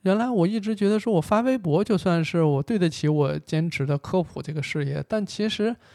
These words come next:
微博只是做科普的其中一个渠道而已，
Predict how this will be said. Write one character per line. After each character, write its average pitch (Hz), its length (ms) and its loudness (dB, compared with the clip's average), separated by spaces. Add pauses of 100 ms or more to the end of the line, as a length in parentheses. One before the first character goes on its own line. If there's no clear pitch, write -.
(1040)
微 262 200 2
博 170 280 0
只 143 200 -8
是 175 180 -6
做 175 400 2
科 240 320 0
普 156 300 -10
的 147 320 -4 (240)
其 - 260 -6
中 233 240 -2
一 185 120 0
个 220 100 0
渠 - 300 -6
道 240 220 0
而 139 220 0
已， 139 60 -14